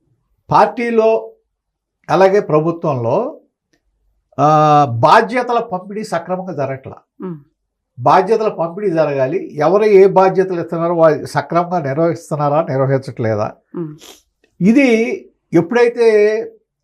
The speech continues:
Speaker 1: అది లేకుండా పోయిందో ఇటువంటియే అరైజ్ అవుతుంటాయి. నిజంగా నిన్న మొన్న చూస్తే
Speaker 2: సార్.
Speaker 1: ప్రభుత్వం మీదే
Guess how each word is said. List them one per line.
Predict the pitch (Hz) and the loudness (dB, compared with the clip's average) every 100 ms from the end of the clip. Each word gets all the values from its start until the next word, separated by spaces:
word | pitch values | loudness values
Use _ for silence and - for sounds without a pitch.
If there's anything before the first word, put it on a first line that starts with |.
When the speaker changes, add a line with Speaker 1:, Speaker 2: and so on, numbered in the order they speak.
| - | -6
Speaker 1:
అది | 151 156 | -2 2
లేకుండా | 160 220 233 226 | 2 2 0 -2
పోయిందో | - 170 139 117 127 247 - _ _ _ _ _ _ | -2 -4 -6 -8 -10 -10 -14 _ _ _ _ _ _
ఇటువంటియే | 185 190 247 254 247 240 254 208 180 185 - _ - 151 | -6 -6 -8 -6 0 2 4 2 0 -4 -14 _ 0 4
అరైజ్ | 185 175 | 4 4
అవుతుంటాయి. | 151 131 110 120 - _ _ 123 | 0 -2 -8 -14 -18 _ _ -6
నిజంగా | 151 190 233 233 170 175 202 | 2 2 4 4 4 2 -2
నిన్న | 156 143 143 147 147 | -6 -6 -6 -6 -6
మొన్న | 139 147 | -8 -4
చూస్తే | 156 190 190 160 131 190 - | -2 -2 0 0 0 -2 -10
Speaker 2:
సార్. | - 175 - _ _ _ _ _ _ _ _ _ | -12 -12 -12 _ _ _ _ _ _ _ _ _
Speaker 1:
ప్రభుత్వం | 180 214 277 285 262 | 0 0 -2 -6 -8
మీదే | 262 254 254 254 262 254 | -6 -2 0 0 -2 -4